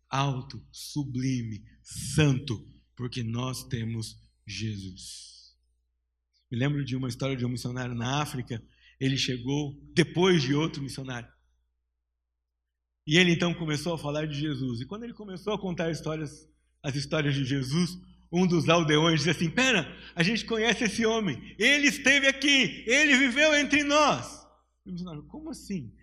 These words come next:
ele viveu entre nós?" "Não, ele veio antes de você e ele foi embora." Um homem tão parecido com Jesus, que aquelas pessoas, ao ouvir a sua história, sabiam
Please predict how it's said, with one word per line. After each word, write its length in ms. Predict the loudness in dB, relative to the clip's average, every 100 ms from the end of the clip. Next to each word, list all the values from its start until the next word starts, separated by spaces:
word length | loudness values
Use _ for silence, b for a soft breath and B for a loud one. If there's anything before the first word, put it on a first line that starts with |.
| b -10
ele 200 | -8 -6
viveu 180 | -8
entre 180 | -8 -10
nós?" 160 | -10 -8
"Não, 120 | -4
ele 140 | -4
veio 280 | -4 -4 -4
antes 160 | -6 -8
de 100 | -8
você 480 | -8 -8 -6 -6 -8 B _
e 80 | -8
ele 140 | -8
foi 240 | -8 -8 -8
embora." 420 | -8 -10 -12 -14 _ _ _ _ _ _ -12
Um 120 | -6
homem 280 | -4 -4 -8 _
tão 240 | -6 -4 -6
parecido 500 | -6 -6 -6 -6 -8
com 200 | -10 -10
Jesus, 540 | -10 -10 -12 -14 _ _ _ _ _
que 100 | -16
aquelas 400 | -14 -12 -12 -12
pessoas, 640 | -12 -12 -12 -12 -14 -18 -14
ao 180 | -8 -6
ouvir 460 | -6 -8 -6 -4 -4
a 40 |
sua 160 | -8 -10
história, 420 | -10 -12 -12 -14 b b
sabiam 560 | -12 -10 -8 -8 -8